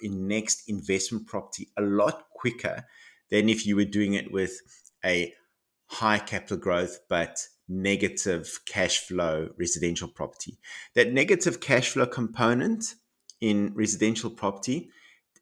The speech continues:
it, it takes a lot longer to be able to afford the next,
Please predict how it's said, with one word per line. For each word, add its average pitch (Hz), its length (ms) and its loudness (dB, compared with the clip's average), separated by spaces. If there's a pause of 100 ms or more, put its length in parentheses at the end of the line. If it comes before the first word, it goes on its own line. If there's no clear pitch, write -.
(120)
it, - 200 -4 (340)
it 113 160 -2
takes - 280 0
a 151 60 4
lot 117 220 2
longer 98 360 0
to - 140 -8
be - 240 -6
able 98 280 -2
to 92 480 -4 (680)
afford 98 480 0
the 90 80 2
next, - 680 -2